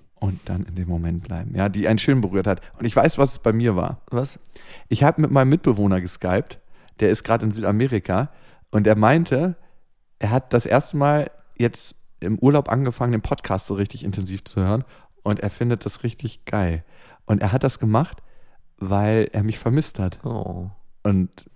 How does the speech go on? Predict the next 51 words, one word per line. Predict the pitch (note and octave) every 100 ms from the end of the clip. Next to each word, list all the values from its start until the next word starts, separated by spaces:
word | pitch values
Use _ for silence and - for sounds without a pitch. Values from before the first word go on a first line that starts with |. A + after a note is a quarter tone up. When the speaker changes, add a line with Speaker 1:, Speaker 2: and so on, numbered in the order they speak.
| -
Speaker 2:
Schön. | - - E2
Speaker 1:
so | G2+ A2 B2
meine | B2 B2
Stimme | - C3+ F#2+
wieder | F2 F2+
hören | F2 F2 F2
konnte. | F#2 F2+ F#2 - - - - _ -
Krass | G#2+ -
schön, | C3
dass | A#2+ F#2+
er | G2+
das | F#2
sagen | G#2+ A2+
kann, | G2 F#2
weil | F#2 F2+ - - -
Männer | G2+ G#2 A2
haben | A2+
ja | A2
oftmals | - G#2+ G2
Probleme, | - G2 A#2 A2
sowas | F#2 F#2+ -
zu | F2+
sagen. | G2 G#2
Ey, | E2+ D2+
stell | -
dir | G#2
mal |
vor, | F#2+ G2
du | G#2
würdest | C#3 F#2 -
mir | F2+
sowas | F2+ F2+
sagen. | F#2
Du | -
könntest | A2+ G#2+
mir | A2 G#2+
nie | C3
sowas | G#2+ G2 -
emotional | G#2 F#2+ - B3 D#3+ F#3+ -
Speaker 2:
Natürlich. | - F#4 C#4 A#2+ F3 - - - - -
<laughs> | - - -
Machen | D3+ D#3+
wir | A3+
doch | -
hier | C#3+
die | B2
ganze | B2+ B2 E3
Zeit. | - B2+ G2+ F2+ - - G#3 F3 C#3
Speaker 1:
Mann, | A#2 B2
macht | A#2 G#2+
Spaß. | - - F#2+ - -